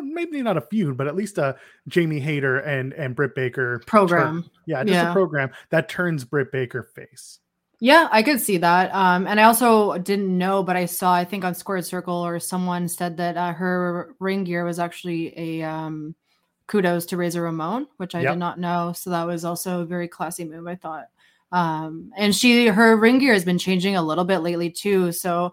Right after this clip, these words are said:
Speaker 2: you know, um, <laughs> I, I'm always reading, like, crap on the internet about W W E, and I saw that, like, they, W W E doesn't really know what to do with Alexa Bliss now because, like, she's not, like, possessed anymore, but she's not, not spooky.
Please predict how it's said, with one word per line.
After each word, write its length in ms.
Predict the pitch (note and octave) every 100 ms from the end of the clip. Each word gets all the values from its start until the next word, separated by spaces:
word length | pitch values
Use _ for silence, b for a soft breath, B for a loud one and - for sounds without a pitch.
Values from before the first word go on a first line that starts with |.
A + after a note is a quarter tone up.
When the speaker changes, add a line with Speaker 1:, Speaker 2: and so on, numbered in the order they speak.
| B B B -
Speaker 2:
you 80 | F#3+
know, 320 | G3 F#3+ E3+
um, 540 | D#3+ F3+ E3 E3 E3+ _ _ _
<laughs> 220 | _ _
I, 220 | F3 A3 F3+
I'm 140 | G3 G3+
always 240 | G3+ F3
reading, 340 | F3 E3+ E3+ E3+
like, 220 | D#3+ D#3
crap 320 | - D#3+ D#3+
on 100 | E3+
the 80 | D#3+
internet 280 | D#3+ D#3 D#3
about 200 | D#3 D3+
W 220 | D#3+ D#3+
W 260 | D#3+ D3+
E, 240 | D3+ E3 E3
and 60 | D#3+
I 100 | E3
saw 260 | G#3 G3
that, 120 | F#3+
like, 220 | F3 F#3 -
they, 400 | G3 F#3+ D#3 F3
W 240 | A3+ A#3 A3+
W 220 | A3+ A3
E 40 |
doesn't 200 | G#3+ G#3+
really 180 | G#3 G3
know 160 | F3+ F#3+
what 120 | G3
to 100 | F3+
do 100 | F#3
with 140 | F#3+
Alexa 340 | F#3+ F3 - F3+
Bliss 340 | D#3+ A#2+ -
now 220 | A3 A3
because, 320 | G#3 G3 G3 F3+
like, 180 | F3
she's 240 | - G#3 G3
not, 380 | G#3+ A3+ A3 A3
like, 220 | G3 -
possessed 340 | A3 B3 A#3+
anymore, 400 | A#3 A#3 A3 A3
but 160 | G3 F3
she's 220 | G3 F3
not, 200 | F#3 E3+
not 240 | F#3+ -
spooky. 560 | - - A3+ A#3 A#3